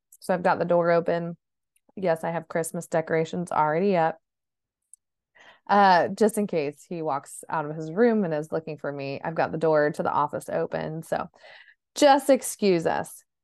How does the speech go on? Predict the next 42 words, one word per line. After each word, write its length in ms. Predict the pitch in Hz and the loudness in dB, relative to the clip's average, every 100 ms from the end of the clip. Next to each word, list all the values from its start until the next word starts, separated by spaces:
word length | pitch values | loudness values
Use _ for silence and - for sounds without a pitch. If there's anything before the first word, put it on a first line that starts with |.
| _ - | _ 0
All 80 | 214 | 0
right. 200 | 143 - | 0 0
So 140 | 226 | 0
five 260 | 220 254 294 | 4 4 4
days 180 | 339 | 2
of 80 | 285 | 2
fat 180 | 240 - | 2 0
loss 180 | 156 - | -4 -6
today. 800 | - 220 190 214 240 262 285 - | -6 -6 0 0 0 0 -2 -6
So, 440 | 233 190 185 - _ | -6 -6 -6 -10 _
you 200 | - 202 | -8 -6
know, 100 | 190 | -4
we 140 | 180 185 | -4 -8
co-, 300 | - 262 269 | -6 -2 0
we've 220 | 233 - | -2 -4
covered 240 | 262 277 | -4 0
a 80 | 311 | 2
lot 180 | 226 208 | 2 0
of 100 | 214 | -2
things 280 | 180 170 175 | -8 -8 -12
in 80 | |
the 80 | 175 | -10
last 320 | 160 160 - - | -8 -8 -10 -12
four 180 | 175 | -8
days. 360 | 160 147 160 - _ _ _ - | -6 -6 -10 -14 _ _ _ -2
Today, 280 | 226 233 311 | 2 4 4
I 80 | 330 | 2
wanna 180 | 311 269 | 0 2
talk 220 | 226 208 | 0 4
about 220 | 208 - _ _ _ 196 | 2 2 _ _ _ -16
the 340 | 175 196 185 | -2 2 2
number 460 | 185 196 233 339 392 | 4 2 2 2 2
one 240 | 349 311 | 0 -2
exercise 1080 | 214 220 - 214 - 175 160 156 165 233 311 _ _ _ _ _ | -4 -4 -8 -8 -4 -2 -2 -2 -4 -6 -10 _ _ _ _ _
that 120 | 196 | -12
you 180 | 196 190 | -6 -4
need 160 | 214 233 | -2 -2
to 80 | 233 | -4
do 600 | 180 165 151 151 160 - | -4 -4 -2 -2 -6 -6
for 120 | 185 | -6
fat 260 | 175 151 - | -2 -2 -2
loss. 420 | - - - - | -8 -8 -16 -20